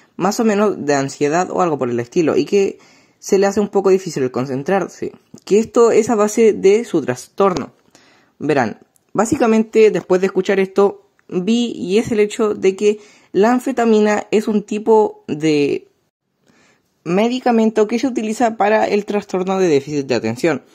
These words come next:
Verán, simplemente quería hablar respecto a esto, y es que me parece algo bastante interesante de cómo es que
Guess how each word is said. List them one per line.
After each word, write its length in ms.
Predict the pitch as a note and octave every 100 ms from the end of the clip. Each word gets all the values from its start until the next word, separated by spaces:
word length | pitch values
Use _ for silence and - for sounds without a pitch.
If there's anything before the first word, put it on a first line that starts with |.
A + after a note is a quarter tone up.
| - _ _ -
Verán, 400 | C#3+ C#3+ B2+ - _ _ _ -
simplemente 560 | A#3+ C#4+ D4 C#4+ C#4
quería 220 | B3 A#3+
hablar 280 | B3+ A#3+ B3
respecto 380 | A#3+ A3+ F#3+ -
a 40 |
esto, 240 | G#3+ A#3 G3+
y 160 | F#3+
es 140 | G#3+ -
que 240 | - A3+
me 140 | G3+ G3
parece 240 | G#3+ A#3+
algo 160 | C#4 B3
bastante 400 | A3 G3+ G#3+ A3
interesante 640 | G#3 G3 G3 G3+ G#3 G#3+
de 180 | F#3 F3
cómo 400 | G3 G#3+ A3 G#3+
es 160 | G3+
que 460 | - - G#3 G#3+ -